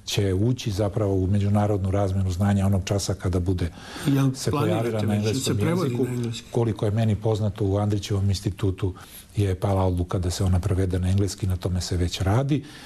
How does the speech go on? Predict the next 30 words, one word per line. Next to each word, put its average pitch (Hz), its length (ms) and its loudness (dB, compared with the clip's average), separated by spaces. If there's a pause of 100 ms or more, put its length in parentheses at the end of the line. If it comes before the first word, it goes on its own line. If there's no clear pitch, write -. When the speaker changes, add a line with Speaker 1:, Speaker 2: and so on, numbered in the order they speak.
(140)
Speaker 1:
Tako 131 240 -2
da 120 120 2
će 139 140 -2
ona 131 140 2
tog 143 260 -2
trenutka 120 420 0
ući 110 320 0
u 104 100 2
međunarodnu 104 600 0
razmenu 95 420 0
znanja. 123 420 2 (240)
Ono 123 180 2
što - 180 -2
postoji 123 460 0
kao 113 300 0 (400)
i 117 120 4
lična 110 340 0
informacija, 113 600 2
pojedine 95 400 0
moje 95 220 2
kolege 95 420 0 (220)
znaju 110 380 2
za 107 140 0
to 107 280 0
i 92 180 2
u 92 200 2
Engleskoj 101 600 0
i 90 100 2
u 90 80 2
Rusiji. 135 500 0